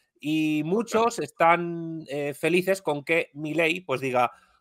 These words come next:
Speaker 1: "Oye, que no voy a, mm, em, que no voy a hacer esto", y luego lo hace, o que "voy a hacer esto", y luego no lo hace. Por ejemplo, el, la cuestión de China y tal, eh, que luego creo que vamos a ver.
Speaker 2: Sí, luego
Speaker 1: Lo
Speaker 2: lo
Speaker 1: que está,
Speaker 2: platicamos.
Speaker 1: lo que está claro, lo que está claro por parte de, de, del electorado argentino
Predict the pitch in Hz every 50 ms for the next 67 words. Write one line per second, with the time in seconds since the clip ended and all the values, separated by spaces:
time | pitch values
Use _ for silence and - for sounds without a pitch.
0 | _ _ - 180 208 185 170 151 123 - - 147 139 139 147 165 190 208 214 214
1 | 202 175 180 202 208 202 180 196 196 190 185 185 180 175 165 165 156 147 139 -
2 | - 127 143 143 139 135 131 127 127 123 120 117 113 107 - - - - - 143
3 | 139 151 180 196 214 214 202 - 202 226 - - 233 - - 135 139 151 156 156
4 | 139 117 113 - - 98 90 _ - 127 127 - 139 156 196 208 - 196 220 -
5 | - 196 175 165 160 156 147 131 117 107 - - - - 101 - - 110 107 -
6 | 143 143 139 151 147 143 131 120 120 123 120 - 120 - - 151 139 135 120 -
7 | - 151 139 123 110 107 107 104 104 107 104 104 107 98 - 104 98 95 - _
8 | _ _ _ _ _ _ _ _ _ _ - 135 139 131 - 123 123 131 135 127
9 | 123 135 135 127 - 113 113 113 113 104 - 107 101 98 95 98 _ _ _ -
10 | - 135 117 110 113 117 117 107 117 104 165 - 92 - - _ _ _ _ _
11 | _ _ - 139 156 151 165 156 - 202 196 185 196 190 185 185 190 202 - 147
12 | 131 135 131 - 151 143 156 156 165 170 156 143 135 139 135 127 - 147 139 135
13 | 151 139 139 135 135 135 131 127 123 117 110 107 120 120 117 113 117 120 120 127
14 | 127 135 - - - 127 127 143 151 151 143 151 156 - - 147 143 139 147 143
15 | 143 151 160